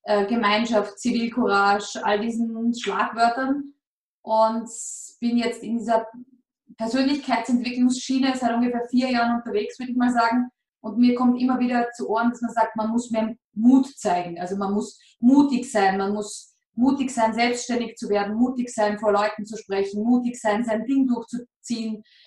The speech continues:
sich das zu holen, was einem zusteht. Und bei all diesen Events habe ich immer das Gefühl, die Leute würden gerne mutig sein,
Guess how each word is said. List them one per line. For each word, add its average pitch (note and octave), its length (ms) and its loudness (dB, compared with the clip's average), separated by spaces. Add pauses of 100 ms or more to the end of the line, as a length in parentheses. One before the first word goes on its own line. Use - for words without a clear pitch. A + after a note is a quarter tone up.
(120)
sich - 180 -6
das A3 240 4
zu A#3 140 -4
holen, A3+ 180 -2
was G#3 140 -2
einem A3+ 260 -4
zusteht. C4 540 -6 (400)
Und A#3 160 -6
bei B3 160 0
all C4 180 0
diesen C4+ 220 -2
Events A#3+ 500 -2
habe C4 120 -4
ich B3+ 60 -6
immer B3+ 120 -6
das C4 160 -8
Gefühl, C4+ 340 -6
die C4 120 -4
Leute A#3 240 0 (140)
würden E4+ 320 4
gerne G#3 340 -6 (100)
mutig A#3 420 -2
sein, A3 460 -2